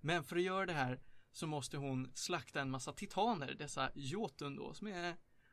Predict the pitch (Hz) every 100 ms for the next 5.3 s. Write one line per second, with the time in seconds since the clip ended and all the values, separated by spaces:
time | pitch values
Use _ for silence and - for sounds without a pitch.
0 | - - 220 185 156 165 151 151 - 151
1 | 139 143 139 160 143 - 135 127 131 131
2 | 127 135 131 135 139 185 202 190 - -
3 | 220 - 240 - 143 - - 233 - _
4 | - - - - - 160 160 214 180 175
5 | 185 -